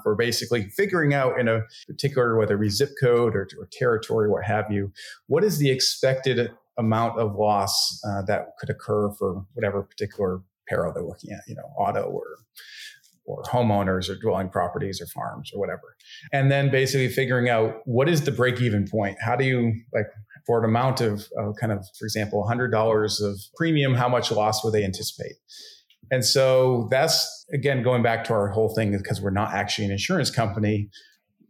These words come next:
we do all this on a break-even basis. Now, insurance companies obviously don't want to break even. They want to, you know, have a little bit of profit margin in there.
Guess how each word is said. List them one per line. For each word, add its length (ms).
we 380
do 180
all 240
this 220
on 80
a 60
break-even 520
basis. 560
Now, 680
insurance 380
companies 360
obviously 380
don't 220
want 140
to 40
break 300
even. 260
They 100
want 200
to, 180
you 80
know, 120
have 140
a 60
little 180
bit 100
of 60
profit 340
margin 300
in 100
there. 220